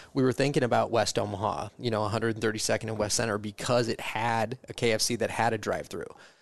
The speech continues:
So that was our focus, right? And so, um, you know, and, like, in the meantime,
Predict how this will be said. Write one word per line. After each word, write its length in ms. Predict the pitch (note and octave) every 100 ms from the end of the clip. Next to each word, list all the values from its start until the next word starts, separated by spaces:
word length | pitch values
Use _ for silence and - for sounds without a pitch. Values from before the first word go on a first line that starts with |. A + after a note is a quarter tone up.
| _
So 160 | - B2+
that 240 | A#2+ A#2+
was 120 | A#2 A2
our 140 | G#2
focus, 480 | - G#2 - - -
right? 240 | G#2+ G#2+
And 100 | A#2
so, 300 | - D3 C3 - - -
um, 500 | C3+ B2+ A#2 A2+ A2+ - -
you 100 | D3+
know, 180 | A#2 A2+
and, 200 | B2 A#2+
like, 280 | A2+ A2 - _ _
in 80 | C3
the 80 | A#2+
meantime, 720 | C3 D3 C#3 B2+ A2+ A2+